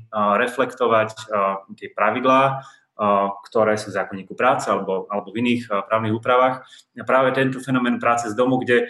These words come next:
je napríklad veľmi ťažké odlíšiť, čo je ešte pracovný čas, čo už pracovný čas nie je, a aké, a, aké, a, aké právo na oddych alebo a, ako má byť defino-, definované právo na oddych,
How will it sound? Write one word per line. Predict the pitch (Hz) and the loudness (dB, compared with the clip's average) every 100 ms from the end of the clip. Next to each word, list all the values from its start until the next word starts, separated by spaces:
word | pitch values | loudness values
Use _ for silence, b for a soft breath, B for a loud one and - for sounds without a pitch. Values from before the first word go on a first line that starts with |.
| B | B
je | 135 | -2
napríklad | 143 143 135 | 0 2 0
veľmi | 139 131 | 2 2
ťažké | 131 127 - | 2 0 0
odlíšiť, | 120 120 123 123 - - | 2 2 2 -2 -8 -4
čo | 127 | 2
je | 120 | 2
ešte | 110 113 | 2 0
pracovný | 110 110 117 110 | -4 -4 -6 -6
čas, | 110 104 | -6 -6
čo | 110 | -4
už | 104 | -6
pracovný | 107 107 107 107 | -6 -6 -6 -6
čas | 101 - | -8 -8
nie | 107 113 | 0 2
je, | 113 113 113 B 107 | 2 2 -10 B -2
a | 104 120 117 | 0 2 0
aké, | 123 117 110 - | 2 2 2 -2
a, | 113 107 110 | 2 2 2
aké, | - 113 110 - 107 | 2 0 0 -6 -12
a, | 107 113 | -10 -8
aké | - | -4
právo | - 127 117 | 2 2 4
na | 113 | 4
oddych | 127 110 101 | 4 2 0
alebo | 101 95 98 98 - | -2 -2 -2 -4 -4
a, | 101 - | -6 -6
ako | 120 | -4
má | 113 | -2
byť | 113 | -2
defino-, | 110 113 110 - | -6 -6 -8 -8
definované | 107 113 107 107 | -14 -6 -4 0
právo | 110 107 | 2 2
na | 107 113 | 4 2
oddych, | 110 107 | 2 -4